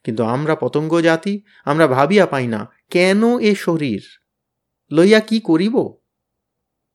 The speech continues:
নিত্য নিত্য কুসুমের মধু চুম্বন করি, নিত্য নিত্য বিশ্বপ্রফুল্লকর সূর্য কিরণে বিচরণ করি। তাহাতে কি সুখ?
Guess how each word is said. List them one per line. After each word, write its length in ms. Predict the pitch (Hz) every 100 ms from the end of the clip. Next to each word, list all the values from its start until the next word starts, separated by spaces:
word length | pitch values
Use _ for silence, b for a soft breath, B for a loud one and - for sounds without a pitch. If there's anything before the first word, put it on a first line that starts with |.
| _
নিত্য 380 | 220 247 - -
নিত্য 420 | 233 226 226 233
কুসুমের 560 | 226 202 - 202 202 190
মধু 360 | 151 147 156 185
চুম্বন 540 | 143 131 127 127 160
করি, 340 | 135 135 131 - B
নিত্য 340 | 131 117 -
নিত্য 400 | 156 160 - -
বিশ্বপ্রফুল্লকর 1200 | 170 131 - - 175 170 160 180 180 180 180 180
সূর্য 500 | 185 - 147 175 170
কিরণে 420 | 185 165 165 175 165
বিচরণ 540 | 117 135 117 127 160
করি। 340 | 151 110 101 101 _ _ _ _ _ _ _ _ _
তাহাতে 320 | 214 214 226
কি 200 | 226 254
সুখ? 340 | 233 202 117